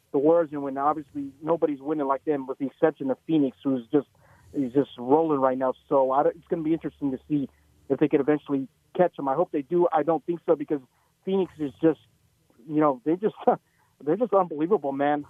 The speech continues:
<laughs> I don't know what's going on in Phoenix, but Chris Paul has really reinvented himself. So, um, what do you think about this road trip? I don't think they lose. Maybe, maybe a slip up, but I think they go undefeated. Uh, thanks for the time.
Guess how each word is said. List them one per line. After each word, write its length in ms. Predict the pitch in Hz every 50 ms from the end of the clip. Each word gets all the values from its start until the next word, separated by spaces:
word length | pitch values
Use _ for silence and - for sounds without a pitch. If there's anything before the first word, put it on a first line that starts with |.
| - -
<laughs> 160 | - 151 - -
I 140 | 226 196
don't 120 | 220 233 220
know 60 | 180
what's 220 | 151 175 208 208 -
going 200 | 185 180 180 170
on 140 | 175 180 175
in 40 | _
Phoenix, 280 | - 202 202 208 196 _ _ _ _ _ _ _ _
but 120 | - 151 -
Chris 160 | - 214 208 _ -
Paul 320 | - - 190 196 196 185 151
has 100 | 139 143
really 220 | 170 185 175 165 147 151 139 135 127 131
reinvented 500 | 156 180 175 151 135 160 165 - 156 135
himself. 360 | 131 127 - - 139 131 - _ _
So, 220 | - 143 139 131 - _ _ _ _ _ -
um, 340 | - 147 143 139 135 135 240 _ _ _ _
what 180 | 175 170 190 220
do 60 | 240
you 60 | 214
think 140 | - 247 214
about 140 | 220 214 196
this 80 | 175
road 200 | 185 196 202 -
trip? 120 | - - 151
I 140 | 165 175 170 _ -
don't 200 | 190 185 185 -
think 160 | 190 185 170 -
they 140 | 175 156 147
lose. 300 | 147 170 185 196 185 151
Maybe, 420 | 147 156 165 180 185 190 190 185 - _ _ _ _ _ -
maybe 200 | - 165 170 202
a 60 | 175 - -
slip 200 | 202 190 175 196
up, 100 | 180 -
but 100 | - 156
I 80 | 156 156
think 160 | - 185 165
they 120 | 160 151 139
go 200 | - 165 156 156
undefeated. 480 | 151 147 - - 160 156 151 143 -
Uh, 200 | 147 139 135 131 -
thanks 160 | - 151 139 -
for 60 | 147
the 80 | 131
time. 220 | - 143 127 120